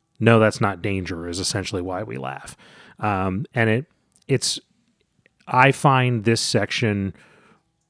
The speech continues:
uh, to be really interesting to me personally, because I find Iskarl Pust and the whole situation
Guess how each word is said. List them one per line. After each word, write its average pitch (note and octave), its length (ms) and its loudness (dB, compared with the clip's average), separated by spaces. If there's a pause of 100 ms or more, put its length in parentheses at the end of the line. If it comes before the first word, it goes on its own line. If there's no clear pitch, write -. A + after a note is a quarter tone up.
(140)
uh, G#2 140 -2
to G#2+ 100 -6
be A2 140 6
really A#2 340 6
interesting G#2+ 400 -2
to G2+ 60 -2
me F#2+ 140 -2
personally, G2+ 960 4 (420)
because G#2 460 2
I G#2+ 240 -2
find A#2 640 0
Iskarl G#2 540 0
Pust G#2 340 2
and G2 140 -2
the F#2 80 -4
whole A#2 460 2
situation G2 920 -2